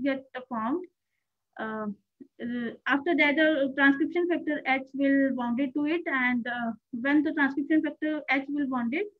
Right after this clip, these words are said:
the promoter will get, uh, separated from the, um, from the R N A polymerase, and, uh, um, the,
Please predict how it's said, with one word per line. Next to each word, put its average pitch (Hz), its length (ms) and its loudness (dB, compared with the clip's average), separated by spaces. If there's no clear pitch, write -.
the 269 260 2
promoter 294 560 4
will 294 280 0
get, 262 260 -2
uh, 226 180 -2
separated 262 480 -4
from 277 240 2
the, 269 340 2
um, 214 260 -8
from 262 200 0
the 262 120 -2
R 247 120 0
N 254 140 0
A 262 60 -2
polymerase, 240 680 -2
and, 262 380 4
uh, 254 180 0
um, 226 320 -6
the, 254 220 0